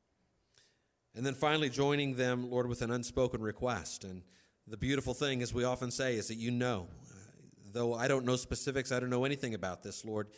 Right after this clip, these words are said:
you see it, you know what's exactly on their hearts right now and what we're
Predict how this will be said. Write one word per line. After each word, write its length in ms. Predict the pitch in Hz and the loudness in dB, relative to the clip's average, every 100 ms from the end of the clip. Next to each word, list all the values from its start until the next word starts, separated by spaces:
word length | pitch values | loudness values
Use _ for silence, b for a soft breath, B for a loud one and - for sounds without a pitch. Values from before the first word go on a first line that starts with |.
| B B B | B B B
you 280 | 101 120 151 | -8 -2 0
see 260 | - 139 | 0 0
it, 120 | 123 - | 0 0
you 160 | 120 | -2
know 160 | 123 120 | 2 2
what's 220 | 120 - | 0 -2
exactly 540 | 101 101 123 127 135 | -6 -6 -4 -2 0
on 180 | 123 113 | 0 2
their 120 | 117 | 0
hearts 380 | 107 127 113 - | -2 -2 -2 -2
right 180 | 117 110 | -2 -2
now 340 | 107 104 98 98 | -4 -6 -8 -8
and 100 | 101 | -10
what 160 | 107 | -8
we're 240 | 107 107 | -4 -4